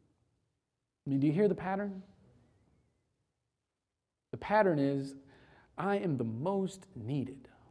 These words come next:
And God is saying to you, "Just stop and trust me. Trust me. You, you rest, I'll work. You go to sleep, I'll stay up.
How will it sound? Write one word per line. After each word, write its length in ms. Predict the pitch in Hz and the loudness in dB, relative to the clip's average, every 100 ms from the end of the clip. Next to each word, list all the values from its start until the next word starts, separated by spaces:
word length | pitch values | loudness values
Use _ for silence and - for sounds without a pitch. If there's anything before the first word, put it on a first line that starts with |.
| _ _ - - - 135 _ _ _ _ _ _ _ _ | _ _ -20 -20 -20 _ _ _ _ _ _ _ _ _
And 140 | 123 120 | -6 -4
God 260 | 160 202 | -2 -2
is 80 | 196 | -2
saying 340 | - 190 165 | -6 -6 -6
to 100 | 147 | -6
you, 280 | 147 135 131 - - _ | -4 -2 -4 -8 -20 _
"Just 360 | - 202 202 - - | -6 -6 -6 -12 -20
stop 760 | - - - 180 170 117 - - _ _ _ _ _ _ _ _ _ _ - | -20 -20 -12 -10 -10 -12 -20 -20 _ _ _ _ _ _ _ _ _ _ -14
and 120 | 117 | -12
trust 440 | - 233 - - - | -6 -6 -6 -14 -20
me. 80 | - _ _ _ _ _ _ _ _ _ _ _ _ _ _ _ _ _ | -20 _ _ _ _ _ _ _ _ _ _ _ _ _ _ _ _ _
Trust 360 | - 233 233 - | -12 -8 -8 -6
me. 160 | 127 113 | -8 -4
You, 240 | 185 240 240 - - - - | 0 0 -2 -12 -20 -12 2
you 260 | 196 285 | 6 8
rest, 420 | 247 208 196 190 - | 8 6 2 -6 -2
I'll 240 | 175 185 | 2 4
work. 400 | 151 139 - - - - - _ _ _ _ _ _ _ _ _ _ | 4 0 -2 -12 -20 -20 -20 _ _ _ _ _ _ _ _ _ _
You 240 | 139 240 | 6 6
go 160 | 262 254 | 8 8
to 100 | 269 | 6
sleep, 460 | 269 220 220 214 - - - - - _ _ _ - | 4 4 4 2 -8 -20 -20 -20 -20 _ _ _ -2
I'll 200 | 170 208 | 4 4
stay 380 | - 220 190 156 | 2 2 2 2
up. 240 | - - | -4 -14